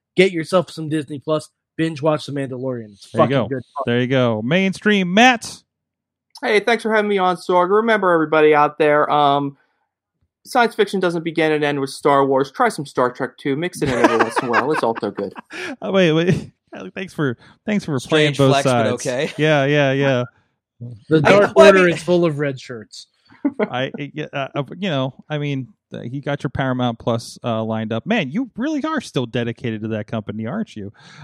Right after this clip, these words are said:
Speaker 2: Uh, <laughs>
Speaker 3: I'll tell you after the show.
Speaker 2: Um, and, uh, uh, uh,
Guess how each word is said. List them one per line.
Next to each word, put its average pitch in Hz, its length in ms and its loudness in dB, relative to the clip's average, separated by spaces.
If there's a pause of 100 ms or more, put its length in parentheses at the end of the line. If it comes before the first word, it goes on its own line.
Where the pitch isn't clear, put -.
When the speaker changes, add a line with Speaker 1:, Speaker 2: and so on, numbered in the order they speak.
(100)
Speaker 2:
Uh, 151 320 0
<laughs> - 720 -2
Speaker 3:
I'll 277 600 4
tell 180 180 2
you 247 40 4
after 269 240 2
the 277 80 0 (1300)
show. 208 80 -4
Speaker 2:
Um, 226 580 8 (320)
and, 220 440 4
uh, 226 60 10
uh, 190 1000 8
uh, 165 400 2